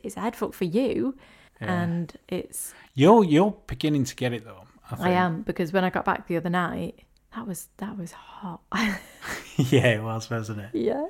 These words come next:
Speaker 2: Yeah. Yeah, so she's, she's kind of beginning to get to the stage where, to realise that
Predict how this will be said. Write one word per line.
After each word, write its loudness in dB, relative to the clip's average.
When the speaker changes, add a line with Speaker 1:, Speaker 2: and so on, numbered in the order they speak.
Speaker 2:
Yeah. -8
Yeah, 4
so -6
she's, -4
she's -2
kind 0
of -8
beginning -2
to -14
get -10
to -12
the -8
stage -8
where, -8
to -4
realise 2
that -12